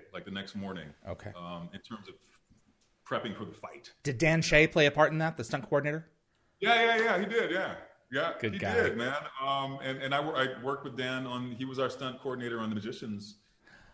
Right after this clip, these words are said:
Speaker 1: I think all
Speaker 2: Okay.
Speaker 1: five seasons, yeah.
Speaker 2: Wow.
Speaker 1: Um, and, um, I hadn't worked with Dan since Star-, Stargate, so, you know, it had been
Speaker 2: That's
Speaker 1: a
Speaker 2: a
Speaker 1: long
Speaker 2: good
Speaker 1: time.
Speaker 2: guy.
Speaker 1: Yeah, yeah. Uh, he had a really good eye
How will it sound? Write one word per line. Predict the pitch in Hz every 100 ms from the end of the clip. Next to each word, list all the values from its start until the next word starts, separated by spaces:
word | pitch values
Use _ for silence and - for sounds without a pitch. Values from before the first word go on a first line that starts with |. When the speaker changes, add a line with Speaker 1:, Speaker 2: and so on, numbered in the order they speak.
| _
Speaker 1:
I | -
think | 175 180 -
all | 240
Speaker 2:
Okay. |
Speaker 1:
five | 214 131
seasons, | - 139 156 - 113
yeah. | 120 85 - -
Speaker 2:
Wow. | 131 160 170 104 107 107 - 110
Speaker 1:
Um, | 107 107 104 107
and, | 110 110 107
um, | 107 104
I | 117
hadn't | 123 110
worked | 107 110
with | 104
Dan | 110 110 110
since | 120 131 -
Star-, | 127 -
Stargate, | - 170 151 87 - -
so, | - 107 104 101 98 98
you | 107
know, | 98
it | 104
had | 107
been | 107
Speaker 2:
That's | 95
Speaker 1:
a |
Speaker 2:
a |
Speaker 1:
long | 104
Speaker 2:
good | 95
Speaker 1:
time. | 101 87 -
Speaker 2:
guy. | - _ _ _ _ _ _ _ _
Speaker 1:
Yeah, | 92 82 - -
yeah. | 90 82 - _ _ _ _
Uh, | 101 101 104 104
he | 123 123
had | 123
a | 110
really | 110 131
good | 110 113
eye | 98 101 104